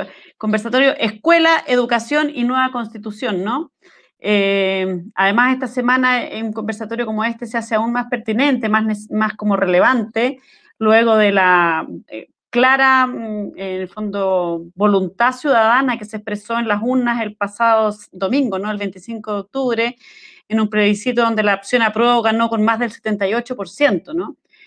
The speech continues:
Eh, y también con un alto porcentaje la posibilidad de que tengamos por primera vez en la historia, em, una convención constituyente que describa, eh, de alguna manera,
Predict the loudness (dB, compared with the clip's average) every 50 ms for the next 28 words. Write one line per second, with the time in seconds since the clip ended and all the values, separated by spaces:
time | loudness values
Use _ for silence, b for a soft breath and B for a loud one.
0 | b b _ -2 0 2 2 2 2 0 0 0 0 0 0 0 0 -2 0 0
1 | 2 0 0 0 0 -2 -2 -2 -4 -4 -4 -2 0 0 0 0 0 0 0 2
2 | 2 0 0 0 0 0 0 0 0 -2 -4 -2 0 2 2 2 2 0 -2 0
3 | 0 2 2 0 0 0 0 -2 -2 -4 -4 -4 -4 -6 -6 -6 -6 -4 -4 -2
4 | 0 0 0 0 2 2 2 2 2 0 0 -2 -6 -10 -16 -20 _ _ -4 -2
5 | 0 0 0 0 0 -2 -6 _ _ 0 2 4 4 4 4 2 2 2 0 -2
6 | -4 -8 b b b b b b b b _ -2 0 0 2 0 0 0 -2 -2
7 | -2 -2 -4 -4 -2 -2 0 0 0 -2 -2 -2 -2 -2 -2 -2 -4 -6 -6 -4
8 | -6 -6 -6 -6 -4 -4 -2 0 0 0 0 0 0 -2 -2 -2 0 0 0 0
9 | 0 -2 -4 -4 -2 0 2 2 4 4 4 4 4 2 0 0 -2 -2 0 0
10 | 0 0 0 -2 -2 -4 -6 -4 -2 -2 0 0 0 0 0 0 0 2 0 0
11 | -2 -4